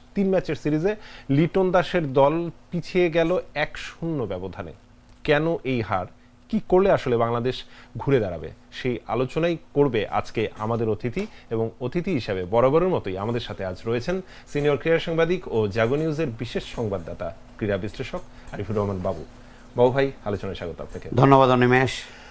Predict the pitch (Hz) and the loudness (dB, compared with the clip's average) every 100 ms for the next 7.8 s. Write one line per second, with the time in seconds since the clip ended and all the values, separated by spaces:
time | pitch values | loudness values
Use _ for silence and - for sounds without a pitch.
0 | - - - - - - 160 175 170 156 | -20 -20 -20 -20 -20 -2 2 6 6 6
1 | 170 104 131 - 147 147 143 131 143 - | 4 4 2 2 0 0 0 0 0 -4
2 | - 104 104 110 101 - - - 131 139 | -4 -4 0 0 -2 -10 -18 -8 4 6
3 | 160 151 - 214 - - - - - - | 6 -2 -2 0 -2 -12 -18 -20 -20 -6
4 | - 135 - 165 147 151 156 143 123 123 | -2 -2 0 -2 2 4 6 6 6 6
5 | 120 - 107 101 104 - 104 98 113 113 | 4 4 0 0 -2 -6 -8 -4 -4 -2
6 | 123 110 98 117 117 117 107 110 110 120 | -2 -2 2 0 0 -2 -2 -4 0 2
7 | 131 147 123 131 143 147 - | 6 4 4 4 4 2 -4